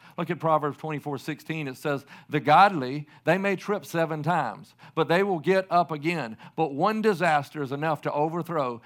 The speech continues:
the wicked." I would say this, if I did not know Jesus Christ as my personal Savior and Lord and find my identity in who he is and who I am in Christ, I would be, I would have stayed paralyzed in my life based on all that I see in the culture.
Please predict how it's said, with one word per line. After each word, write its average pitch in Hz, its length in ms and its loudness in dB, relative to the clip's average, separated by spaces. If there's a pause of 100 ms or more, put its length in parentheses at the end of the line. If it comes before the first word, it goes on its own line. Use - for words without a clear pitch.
(100)
the 147 100 0
wicked." 131 340 -2 (140)
I 170 180 8
would 196 200 0
say 165 240 0
this, 156 260 -2 (140)
if 147 160 -2
I 151 100 6
did 196 180 0
not 214 220 0
know 180 140 -2
Jesus 160 400 -6
Christ 151 280 0
as 127 140 -14
my 131 140 -6
personal 165 460 -8
Savior 151 340 -6
and 143 80 -6
Lord 135 260 0 (180)
and 131 140 -6
find 160 260 0
my 143 200 0
identity 139 500 -4 (160)
in 151 160 -2
who 196 220 0
he 175 240 0
is 147 240 0 (160)
and 131 120 -4
who 202 200 2
I 156 160 4
am 151 180 -6
in 175 160 -6
Christ, 127 500 2 (320)
I 165 180 8
would 170 320 -2
be, 156 180 -2
I 160 100 8
would 202 160 4
have 151 100 -4
stayed 165 480 -2 (340)
paralyzed 127 760 2
in 123 80 -6
my 117 160 0
life 110 380 -2
based 110 240 -8
on 113 140 -8
all 110 160 -4
that 104 180 -8
I 107 120 -8
see 110 180 -14
in 98 80 -10
the 98 60 -14
culture. - 400 -18